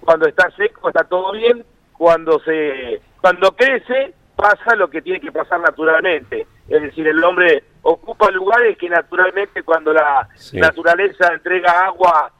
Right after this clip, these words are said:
Speaker 1: fuerte, como fue este fin de semana, termina, eh, complicando todo. Además,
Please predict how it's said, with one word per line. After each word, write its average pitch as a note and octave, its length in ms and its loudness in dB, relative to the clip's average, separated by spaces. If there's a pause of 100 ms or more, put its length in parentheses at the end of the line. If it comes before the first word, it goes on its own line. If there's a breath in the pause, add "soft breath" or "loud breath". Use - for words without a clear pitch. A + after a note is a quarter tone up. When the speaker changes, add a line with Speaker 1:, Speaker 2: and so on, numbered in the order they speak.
(280)
Speaker 1:
fuerte, G#3 600 0
como E3+ 280 -4
fue E3 480 0
este D#3+ 220 -6
fin E3+ 140 -8
de F3+ 120 0
semana, G3 520 -2
termina, D#3+ 580 -2 (320)
eh, C#3+ 100 -4
complicando F#3 720 0
todo. C#3 320 -2
Además, F3+ 320 2